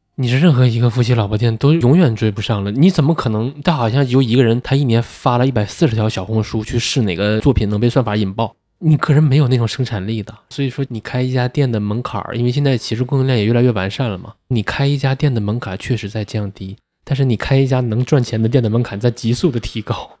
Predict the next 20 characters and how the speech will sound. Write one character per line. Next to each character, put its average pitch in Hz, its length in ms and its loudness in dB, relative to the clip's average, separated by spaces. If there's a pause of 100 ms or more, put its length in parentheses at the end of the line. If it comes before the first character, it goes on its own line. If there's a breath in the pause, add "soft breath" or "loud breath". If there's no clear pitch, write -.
我 131 180 4
自 139 120 2
己 160 60 4
有 123 120 4
一 - 20 0
个 120 80 0
感 110 180 -2
觉， 101 300 -6
就 120 160 -2
是 101 320 -6 (300)
可 - 120 -2
能 120 160 2
随 120 200 0
着 117 120 0
二 127 160 -2
二 117 200 4
年， 98 300 -4
比 107 100 -4
如 101 120 -2
说 104 340 -2